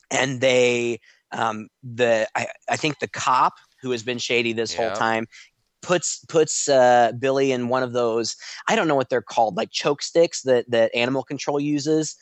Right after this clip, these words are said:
Speaker 2: Yeah.
Speaker 1: Um, <clears throat> that's the big stick with the wire at the end. You get the animal's head in. They put him in one of those and get him down on the ground. And this is where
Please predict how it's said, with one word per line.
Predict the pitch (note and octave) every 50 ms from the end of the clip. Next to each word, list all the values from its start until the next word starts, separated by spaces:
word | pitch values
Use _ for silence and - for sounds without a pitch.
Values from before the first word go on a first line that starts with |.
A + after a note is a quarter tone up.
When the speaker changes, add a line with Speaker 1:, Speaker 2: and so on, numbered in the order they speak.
| _ -
Speaker 2:
Yeah. | F2+ E2+ D2+ D2+
Speaker 1:
Um, | D#2+ G#2+ G#2+ G#2 G#2 G#2 G#2 G#2 G2 G2 G2+ G2 G#2 - _ -
<clears throat> | E3+ D3+ A#2 A2 A#2
that's | B2+ B2 - -
the | C3 B2+
big | B2+ C3 B2+
stick | - - - - C#3 C3+ - -
with | B2 -
the | - A#2+
wire | A2+ A#2 A#2 A#2+ A#2+ A#2+ A#2+ A#2+ A#2+
at | A2+ -
the | - A#2+ A#2+
end. | A#2 A#2 A#2 A#2 A#2 A2+
You | A2 A#2 _ _ _ B2+
get | A#2 A2
the | - A#2+ A2+ A2+
animal's | A#2 A2+ A2 A2 - -
head | - -
in. | A#2 A#2
They | A#2+ B2
put | A#2+ - - E3+
him | F3 F3
in | D#3+ C#3+
one | C#3 C#3
of | C3+ C3
those | B2+ B2+ A#2+ B2
and | A#2+ A2+
get | B2 B2
him | B2+
down | B2+ B2+ A#2+
on | A#2+ A#2+ A#2
the | A#2
ground. | A2+ A#2+ A#2+ B2 A#2+ A2+ A2+ G#2+ - - - - - - - - -
And | D#3 D3 C#3+ C#3 C3
this | A#2+ C#3 D#3 E3 E3 - - -
is | - D3+ C#3+ B2+ C3
where | C3+ C3+ C3 B2 A#2+ A#2 A2+